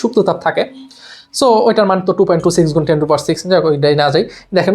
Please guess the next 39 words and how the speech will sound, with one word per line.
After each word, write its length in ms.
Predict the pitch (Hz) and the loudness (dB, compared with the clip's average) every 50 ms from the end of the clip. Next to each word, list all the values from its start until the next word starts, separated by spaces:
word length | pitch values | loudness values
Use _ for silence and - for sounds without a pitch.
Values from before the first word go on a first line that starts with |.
| 240 | 2
উত্তর 160 | 240 240 262 220 - | 2 0 0 0 0
কত 100 | 202 - 180 170 | 0 0 0 0
আছে, 100 | - 202 156 | 0 0 0
এই 40 | 139 | 2
যে 60 | 139 | 2
উত্তর 220 | 156 156 - - 147 | 0 -2 -2 -4 -2
কিন্তু 160 | 151 135 139 135 | -2 -2 -2 -2
এইটা, 200 | 127 127 127 - - _ _ _ _ _ _ _ _ _ _ _ - - - 214 180 | -4 -4 -6 -8 -10 _ _ _ _ _ _ _ _ _ _ _ -12 -6 -4 -2 -2
দেখছেন? 260 | 185 175 196 160 135 - - - - - - - - - - - | 0 0 0 0 -2 -2 -6 -12 -18 -20 -20 -20 -20 -8 -2 0
প্রশ্নের 320 | 285 285 285 - 302 294 277 | 0 0 0 0 0 2 2
মধ্যে 160 | 277 240 277 277 | 4 4 4 2
উত্তর 160 | 254 254 269 202 | 2 2 0 2
দিয়ে 100 | 185 175 151 | 2 2 2
আছে। 100 | - 175 - | 2 0 0
So 60 | 240 233 240 - - - _ - | 0 0 -2 -2 -12 -12 _ 0
ক্যালকুলেশন 500 | - 247 247 226 247 254 240 240 254 240 | 2 2 2 2 2 2 2 2 2 2
যে 80 | 233 233 240 - | 2 2 0 0
খুব 120 | 254 269 247 - - | 0 0 0 0 -2
কঠিন 200 | 240 247 226 214 196 | -2 0 2 2 4
দেবে 160 | 208 185 180 | 4 2 2
বিষয়টা 240 | 175 175 185 180 202 208 | 0 0 0 0 0 2
এমন 120 | 196 180 170 | 2 2 0
না, 40 | 190 | 0
কিন্তু 180 | 190 247 240 240 247 | 0 0 0 0 0
আপনার 160 | 254 - 233 240 - | 0 -2 -2 0 2
কনসেপ্ট 340 | 220 202 - - 214 - - | 2 2 2 -2 -4 -4 -2
কিন্তু 160 | 226 208 - 131 120 | -2 -2 0 0 0
ভালোভাবে 280 | 135 147 147 143 147 143 156 | 2 2 4 2 2 2 0
জানতে 180 | 156 143 135 139 | 0 0 0 0
হবে। 140 | 123 - - - - - - - - - | -2 -2 -4 -10 -12 -16 -16 -12 -6 -2
So 40 | 202 190 | 0 0
আমি 80 | 208 214 | 2 2
আবার 140 | 208 233 226 208 | 2 0 0 0
বলতেছি, 280 | 214 196 208 208 202 220 | -2 -2 -2 -4 -4 -4
স্ক্রিনে 240 | - - 190 180 180 | -2 -2 0 0 2
দেখতে 220 | 180 185 185 190 170 | 0 0 0 0 0
পাচ্ছেন 300 | 175 175 175 170 - 214 | 0 0 -2 -2 0 2
যে 80 | 214 214 180 | 2 2 2
আমাদের 240 | 151 151 147 165 - | 2 2 2 2 0